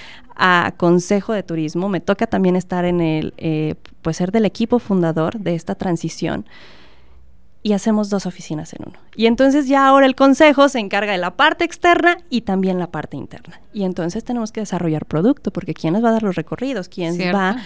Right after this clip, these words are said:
Speaker 1: quién va a proporcionarles la información necesaria? Se abre el centro de atención a visitantes con este cambio de consejo de turismo. Empezamos a gestionar también con recu-, bueno, el Museo de Momias está a cargo del consejo de turismo y es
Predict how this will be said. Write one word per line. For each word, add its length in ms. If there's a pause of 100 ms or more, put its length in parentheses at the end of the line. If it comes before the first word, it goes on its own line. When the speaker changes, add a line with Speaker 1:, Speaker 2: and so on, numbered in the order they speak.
(220)
Speaker 1:
quién 280
va 180
a 260
proporcionarles 720
la 60
información 600
necesaria? 680
Se 240
abre 220
el 80
centro 340
de 40
atención 360
a 60
visitantes 500
con 240
este 380
cambio 300
de 20
consejo 420
de 60
turismo. 500 (380)
Empezamos 580
a 80
gestionar 520
también 360
con 220
recu-, 340
bueno, 480
el 160
Museo 240
de 100
Momias 300
está 160
a 40
cargo 320
del 100
consejo 360
de 60
turismo 500
y 200
es 200